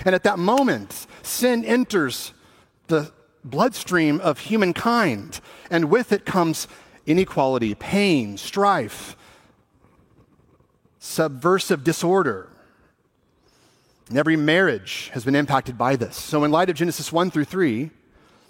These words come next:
and in light of Paul's call for Christians in the church to submit to one another and to Christ ultimately, in verse, you know, in, in five twenty-one, uh, let's look at our passage more closely now.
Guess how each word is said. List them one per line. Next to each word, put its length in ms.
and 100
in 60
light 180
of 120
Paul's 320
call 640
for 320
Christians 580
in 120
the 40
church 360
to 60
submit 300
to 80
one 140
another 440
and 100
to 100
Christ 480
ultimately, 720
in 160
verse, 360
you 40
know, 220
in, 160
in 80
five 220
twenty-one, 640
uh, 160
let's 240
look 160
at 80
our 100
passage 360
more 140
closely 420
now. 320